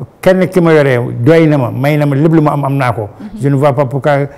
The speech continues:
Speaker 1: même bu lu, boo, boo indee ñaareel, même lu mu doon def, mun na ko bàyyi bañ ko def.
Speaker 2: Mhm.
Speaker 1: Nga nekk ay problème. Pourquoi ma indi, ma créer des problèmes?
Speaker 2: Vous ne voulez pas vous chercher des problèmes. Ok.
Speaker 1: Ah.
Speaker 2: Monsieur Bousso est-il gourmand? Il aime le manger?
Speaker 1: Euh, bëgg naa,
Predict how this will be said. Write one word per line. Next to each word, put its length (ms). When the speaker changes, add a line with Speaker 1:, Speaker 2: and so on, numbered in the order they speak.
Speaker 1:
même 340
bu 80
lu, 140
boo, 240
boo 140
indee 240
ñaareel, 300
même 160
lu 60
mu 100
doon 120
def, 160
mun 140
na 120
ko 60
bàyyi 200
bañ 160
ko 100
def. 200
Speaker 2:
Mhm. 240
Speaker 1:
Nga 100
nekk 180
ay 120
problème. 340
Pourquoi 220
ma 60
indi, 180
ma 260
créer 160
des 80
problèmes? 280
Speaker 2:
Vous 80
ne 140
voulez 200
pas 180
vous 140
chercher 380
des 120
problèmes. 400
Ok. 280
Speaker 1:
Ah. 140
Speaker 2:
Monsieur 300
Bousso 380
est-il 340
gourmand? 480
Il 140
aime 140
le 80
manger? 400
Speaker 1:
Euh, 100
bëgg 320
naa, 1000